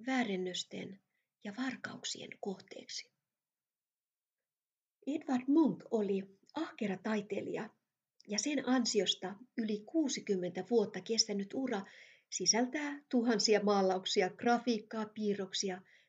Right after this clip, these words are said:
ja vesiväritöitä. Taiteilija oli melko uskollinen aiheelleen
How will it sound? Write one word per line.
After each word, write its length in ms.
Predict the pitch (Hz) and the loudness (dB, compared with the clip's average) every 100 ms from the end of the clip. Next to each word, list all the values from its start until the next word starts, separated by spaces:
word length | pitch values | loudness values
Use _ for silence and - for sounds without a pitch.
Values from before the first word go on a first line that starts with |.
| _ | _
ja 220 | 214 196 - 277 | -8 -8 -6 -4
vesiväritöitä. 1000 | 311 233 185 175 175 202 180 - 247 - _ _ _ _ _ _ _ _ - - - - | -2 0 0 -2 -4 -2 -2 -4 -12 -14 _ _ _ _ _ _ _ _ -20 -20 -20 -4
Taiteilija 440 | 320 330 254 233 | -2 0 0 0
oli 180 | 214 214 | 0 0
melko 500 | 233 214 214 202 - - | 2 2 0 -4 -6 -6
uskollinen 640 | 349 - 208 185 185 180 - | -4 0 0 0 -2 -4 2
aiheelleen 720 | 226 208 196 185 190 190 | 4 4 2 0 0 -2